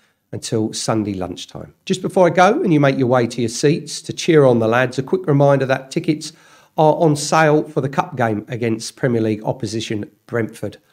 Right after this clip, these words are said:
on Tuesday. Once again, go to colutickets dot com. As always, if you want to contact us here at Colchester United for maybe a birthday mention or a hello to someone on the show or anything for the matchday programme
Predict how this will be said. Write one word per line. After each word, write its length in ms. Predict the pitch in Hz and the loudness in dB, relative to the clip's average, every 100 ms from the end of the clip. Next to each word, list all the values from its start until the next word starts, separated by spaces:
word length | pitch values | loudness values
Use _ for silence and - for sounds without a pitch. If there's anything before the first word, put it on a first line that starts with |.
| _ _ | _ _
on 320 | - 98 90 _ | -14 -12 -14 _
Tuesday. 640 | - 104 98 92 - 87 - _ _ - | -10 -8 -8 -10 -12 -12 -14 _ _ -10
Once 240 | 113 - | -8 -6
again, 320 | 113 175 170 | 0 0 0
go 160 | - 117 | -6 -6
to 60 | 107 | -4
colutickets 760 | - 113 104 - 104 104 - | -4 -2 -4 -6 -10 -10 -12
dot 300 | - 104 - | -12 -12 -12
com. 240 | - 87 92 _ - - - | -16 -16 -18 _ -20 -20 -4
As 160 | - 185 | 2 4
always, 320 | 220 269 240 | 4 4 0
if 160 | 190 185 | 0 0
you 80 | |
want 180 | 165 160 | 2 2
to 80 | 165 | 0
contact 560 | 151 170 151 175 - - | 2 2 4 0 0 -6
us 140 | 143 | 0
here 240 | 180 170 175 | 4 4 4
at 240 | 165 - | 0 0
Colchester 400 | 160 143 143 - | 0 0 -2 -2
United 580 | 131 131 123 127 120 - | 2 2 2 -2 -4 -6
for 280 | - 127 123 | -2 -2 0
maybe 440 | 131 120 117 120 | 0 0 0 -2
a 40 | 117 | 0
birthday 380 | 156 147 151 151 | 2 4 4 4
mention 640 | 156 151 - 160 151 156 - - | 4 2 0 2 0 -4 -18 -8
or 160 | 120 | -4
a 40 | 107 | 0
hello 480 | 151 156 156 156 156 | 4 6 8 6 4
to 120 | 160 | -2
someone 420 | - 165 151 151 | -4 -2 0 0
on 80 | 147 | -2
the 80 | 147 | -2
show 380 | 143 175 160 156 | -2 -2 -2 -2
or 200 | - - | -2 2
anything 400 | 170 160 151 143 | 2 2 2 -2
for 120 | 143 | -2
the 80 | 139 | 2
matchday 420 | 165 - 143 135 | 0 0 -2 0
programme 560 | 143 135 123 123 120 | 2 2 4 2 0